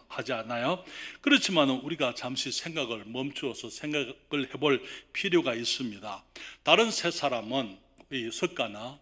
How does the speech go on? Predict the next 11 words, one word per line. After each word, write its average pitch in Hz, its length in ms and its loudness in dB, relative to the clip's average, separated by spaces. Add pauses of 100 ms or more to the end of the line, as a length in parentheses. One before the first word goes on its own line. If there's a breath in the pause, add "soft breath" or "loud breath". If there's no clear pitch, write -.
공자나 123 580 -2 (220)
마음에서 135 560 2
분명히 135 520 -4 (220 loud breath)
사람입니다. 110 880 -2 (260 loud breath)
그것은 170 340 4
틀림이 147 400 0
없습니다. 107 760 -6 (360 loud breath)
그렇지만 196 360 2
예수님에 165 540 4
대해서는 123 540 -2
우리들이 131 560 0